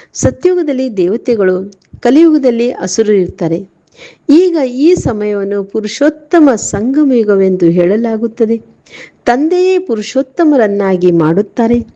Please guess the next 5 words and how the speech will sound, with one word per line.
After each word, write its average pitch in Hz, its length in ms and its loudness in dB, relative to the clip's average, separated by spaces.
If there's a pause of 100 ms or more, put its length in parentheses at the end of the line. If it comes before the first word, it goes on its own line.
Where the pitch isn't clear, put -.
(500)
ಯಾರು 214 440 0
ಓದುವರೋ 226 920 0 (140)
ಅವರು 233 380 2
ಸತ್ಯುಗದಲ್ಲಿ 196 800 0
ಬರುತ್ತಾರೆ, 175 720 -6